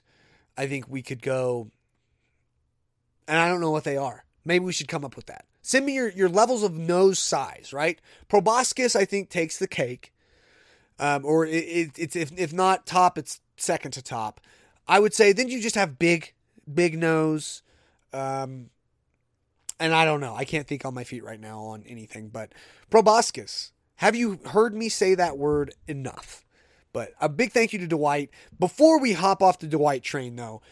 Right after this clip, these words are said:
there were another couple great moments that were just innocent and hilarious.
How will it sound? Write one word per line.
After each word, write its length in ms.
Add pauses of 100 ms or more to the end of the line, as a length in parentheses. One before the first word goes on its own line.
(140)
there 100
were 60
another 320
couple 320
great 300
moments 320
that 100
were 100
just 300 (440)
innocent 760 (440)
and 160
hilarious. 880